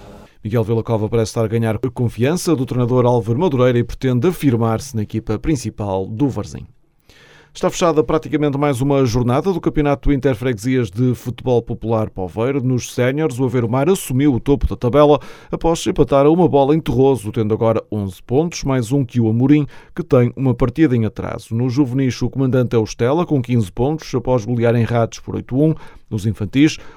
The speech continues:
o Amorim isolou-se na frente, com quinze pontos, depois de ter vencido em Acusadora por dois zero. Nas escolinhas, a liderança pertence também ao Amorim, com treze pontos, após triunfar em Acusadora por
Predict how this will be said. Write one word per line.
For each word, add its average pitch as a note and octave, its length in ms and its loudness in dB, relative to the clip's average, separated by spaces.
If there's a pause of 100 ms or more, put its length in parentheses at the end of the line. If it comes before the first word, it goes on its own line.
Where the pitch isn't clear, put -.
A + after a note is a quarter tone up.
(120)
o B2 100 2
Amorim B2 360 2
isolou-se A2 420 -6
na G#2 80 -4
frente, C#3 320 -4
com C#3+ 140 -2
quinze A#2 260 -2
pontos, D3 360 -4
depois C3 260 -2
de - 40 -20
ter C3 120 0
vencido C3+ 460 -2
em A#2 80 0
Acusadora A#2+ 480 -2
por C3 180 -2
dois B2+ 240 2
zero. B2+ 320 4 (320)
Nas B2+ 220 -2
escolinhas, B2+ 600 -2
a B2 60 -4
liderança B2 500 0
pertence D3 480 0
também B2 440 0
ao A#2 180 2
Amorim, A2 320 -2
com B2 240 0
treze G#2+ 320 -2
pontos, D#3 380 2 (280)
após - 440 0
triunfar A#2+ 680 0 (100)
em C#3+ 160 0
Acusadora G#2+ 520 -2
por B2 340 -2